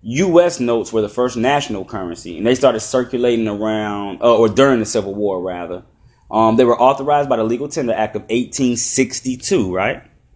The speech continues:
Now, the Department of Treasury issued these notes directly. Issuance was subject to limitations, meaning the Congress estab-, established a statutory limitation of three hundred million on the amount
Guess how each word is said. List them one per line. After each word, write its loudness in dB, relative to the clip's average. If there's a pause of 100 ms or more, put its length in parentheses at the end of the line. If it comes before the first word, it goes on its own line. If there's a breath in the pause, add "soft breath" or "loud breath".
(480 loud breath)
Now, 4
the -2
Department 0
of -4
Treasury -2
issued -2
these -6
notes -4
directly. -4 (680 soft breath)
Issuance 0
was -2
subject 0
to -2
limitations, -4
meaning -2
the -6
Congress -2
estab-, 0
established 0 (320 loud breath)
a 4
statutory 2
limitation -2 (240 soft breath)
of 0
three 2 (180)
hundred 2 (120)
million 4 (680)
on 2
the 4
amount 0